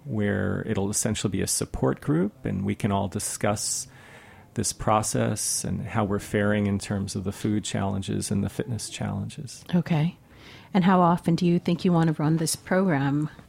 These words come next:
Speaker 2: every year? Once a month?
Speaker 1: Once,
Speaker 2: Every
Speaker 1: once a year to start, and then we'll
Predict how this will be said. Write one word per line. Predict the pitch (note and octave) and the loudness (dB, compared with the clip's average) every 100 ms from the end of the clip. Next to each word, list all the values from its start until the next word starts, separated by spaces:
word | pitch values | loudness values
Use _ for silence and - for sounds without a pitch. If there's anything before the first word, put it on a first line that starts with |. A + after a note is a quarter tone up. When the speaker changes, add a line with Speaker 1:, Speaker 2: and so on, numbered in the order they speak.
| - - | -12 -2
Speaker 2:
every | D#3+ D3 C#3+ C#3 C3+ D#3 - - - - | -2 0 -2 -2 -6 -10 -14 -20 -20 -6
year? | E3+ E3 C#3 D#3 - - - - | 0 0 0 -4 -10 -14 -16 -4
Once | F3+ F3+ | -2 0
a | C#3+ | 2
month? | D#3 F#3+ D#4 | 4 6 4
Speaker 1:
Once, | A#4 - | 4 2
Speaker 2:
Every | D#3 E3 F3+ - - | 0 -2 -4 -8 -2
Speaker 1:
once | A3+ A3 A3 | 2 4 4
a | F#3 | 4
year | C#3 D#3+ F#3 F3+ F3+ | 4 6 6 4 2
to | - | 0
start, | - - D3 F3 - | 0 0 2 2 0
and | - B2+ | 0 2
then | C3 | 4
we'll | A#2+ | 4